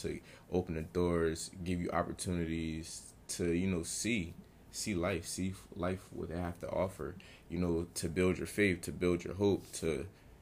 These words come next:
you know, strengthen that relationship. There's a lot of ways within this, this life to really understand more of who you are. And that's really, uh, this, the basis of this E P is, like, just really understanding self and getting to know self. Um,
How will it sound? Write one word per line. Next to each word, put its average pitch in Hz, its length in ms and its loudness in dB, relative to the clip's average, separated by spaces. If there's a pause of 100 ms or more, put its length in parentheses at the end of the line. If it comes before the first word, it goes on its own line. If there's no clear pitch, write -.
(200)
you 95 100 0
know, 92 160 4
strengthen 98 420 2
that 82 160 4
relationship. 87 540 2
There's 110 160 0
a 92 60 0
lot 95 280 4
of 80 140 0
ways 90 360 4
within 82 340 -6
this, 76 280 -8 (300)
this 76 140 -8
life 82 380 -2
to 76 200 -4 (400)
really 82 380 2 (300)
understand 90 800 2
more 85 240 0
of 82 160 -2
who 87 180 0
you 85 160 -2
are. 87 140 4
And 90 180 0
that's 104 240 2
really, 92 340 2 (240)
uh, 85 380 0 (640)
this, 87 180 0
the - 180 -4
basis 87 360 2
of 82 180 0
this 82 300 -2
E 87 120 2
P 90 340 2
is, 80 200 0
like, 78 240 -2
just 87 180 -2
really 87 300 0
understanding 85 600 0
self 85 340 -2
and 82 140 -6
getting 82 200 -2
to - 160 -8
know 80 360 0
self. 71 340 -6 (800)
Um, 73 400 -4